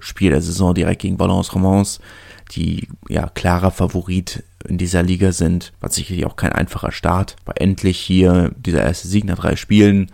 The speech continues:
kann man nichts sagen. Es wird einfach nur, glaub ich, noch schwerer vorherzusagen, wer aufsteigen kann, wer in die Playoffs kommt, als ich gedacht hab. Also es ist wirklich, bis jetzt hat wirklich jeder jeden geschlagen. Also da war, ist alles drin. Es ist unglaublich.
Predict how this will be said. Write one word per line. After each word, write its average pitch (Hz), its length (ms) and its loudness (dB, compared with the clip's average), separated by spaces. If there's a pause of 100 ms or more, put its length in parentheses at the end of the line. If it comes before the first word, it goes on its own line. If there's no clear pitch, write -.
kann 87 160 -2
man 85 140 0
nichts 87 240 -6
sagen. - 400 -10
Es - 180 -10
wird 98 140 4
einfach 90 220 2
nur, 87 140 0
glaub 85 240 0
ich, - 380 -4
noch 98 400 4
schwerer 90 540 2
vorherzusagen, 92 840 0
wer 80 200 0
aufsteigen 67 720 -4
kann, 78 380 -2 (100)
wer 87 140 2
in 90 60 2
die 90 80 2
Playoffs 95 420 4
kommt, 90 340 4
als - 140 0
ich - 120 -6
gedacht - 380 -2
hab. - 320 0
Also 78 160 0
es 80 120 -2
ist - 240 -6
wirklich, - 520 -6
bis - 160 2
jetzt - 180 2
hat 90 200 2
wirklich 90 320 -4
jeder 95 180 4
jeden 92 380 4
geschlagen. 87 460 0
Also 85 160 0
da 87 180 2
war, 87 460 2 (100)
ist - 180 -4
alles 104 300 2
drin. 87 420 0
Es 85 140 -4
ist 82 340 -6
unglaublich. 90 680 -2